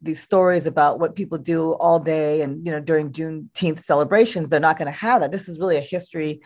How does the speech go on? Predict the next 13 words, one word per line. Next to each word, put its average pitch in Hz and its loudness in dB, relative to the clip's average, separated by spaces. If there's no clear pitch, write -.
and 151 2
a - 2
memoir, 156 2
but 151 2
a 147 0
history 160 -4
of 135 -6
Texas 160 -4
through 175 -4
the 147 0
eyes 151 4
of 127 -8
Juneteenth. 139 -6